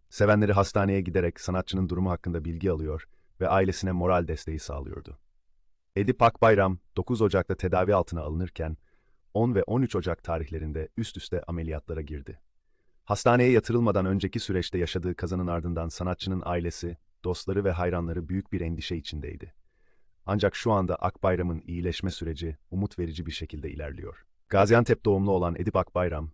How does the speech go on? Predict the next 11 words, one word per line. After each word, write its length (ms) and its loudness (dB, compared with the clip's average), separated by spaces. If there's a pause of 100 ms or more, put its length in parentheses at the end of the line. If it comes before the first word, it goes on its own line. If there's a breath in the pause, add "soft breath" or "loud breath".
(160)
müzikle 440 -2
bin 140 0
dokuz 240 -4
yüz 60 -2
yetmişli 380 -4
yıllarda 360 -2
tanıştı 500 -10 (160)
ve 80 -6
kısa 260 -4
süre 260 -4
içinde 420 -8